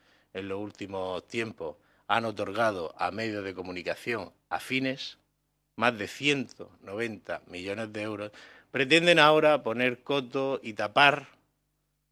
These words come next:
las bocas de aquellos periodistas independientes que no siguen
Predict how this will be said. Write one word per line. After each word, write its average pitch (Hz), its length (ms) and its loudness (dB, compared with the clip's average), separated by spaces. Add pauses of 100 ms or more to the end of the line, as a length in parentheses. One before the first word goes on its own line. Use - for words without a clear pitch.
(340)
las 113 220 2
bocas 151 360 4
de 127 80 2
aquellos 123 300 2
periodistas 123 960 0
independientes 123 880 -2
que 113 160 -4
no 147 100 2
siguen 147 560 0